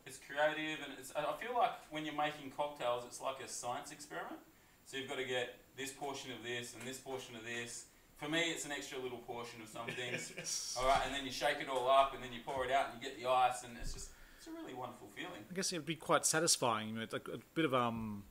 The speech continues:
Speaker 3: sort of like after you do the lawns, you know, you kind of feel like you've accomplished something. So when you have a cocktail, you've gone through all that effort, it, uh, tastes all the sweeter.
Speaker 2: Yeah, I, I, I, um, obviously it's good when you're following a recipe,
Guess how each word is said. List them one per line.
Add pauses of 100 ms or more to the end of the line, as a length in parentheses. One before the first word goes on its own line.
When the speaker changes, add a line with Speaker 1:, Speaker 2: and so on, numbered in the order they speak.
(520)
Speaker 3:
sort
of
like
after
you
do
the
lawns,
you
know,
you
kind
of
feel
like
you've
accomplished
something.
So
when
you
have
a
cocktail,
you've
gone
through
all
that
effort, (840)
it,
uh,
tastes
all
the
sweeter. (880)
Speaker 2:
Yeah,
I, (320)
I,
I,
um, (420)
obviously
it's
good
when
you're
following
a
recipe,